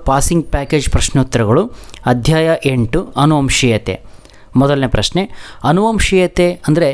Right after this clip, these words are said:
ಹೆರಿಡಿಟಿ ಎಂದರೇನು? ಉತ್ತರ, ತಂದೆ ತಾಯಿಯರಿಂದ ಗುಣಗಳು ವಂಶಪಾರಂಪರ್ಯವಾಗಿ ಮಕ್ಕಳಿಗೆ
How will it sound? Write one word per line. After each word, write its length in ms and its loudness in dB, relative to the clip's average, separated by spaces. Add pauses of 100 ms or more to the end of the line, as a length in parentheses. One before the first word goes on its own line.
(340)
ಹೆರಿಡಿಟಿ 500 2 (160)
ಎಂದರೇನು? 480 2 (440)
ಉತ್ತರ, 240 0 (640)
ತಂದೆ 260 2 (120)
ತಾಯಿಯರಿಂದ 580 2 (360)
ಗುಣಗಳು 380 2 (100)
ವಂಶಪಾರಂಪರ್ಯವಾಗಿ 1300 2 (680)
ಮಕ್ಕಳಿಗೆ 500 0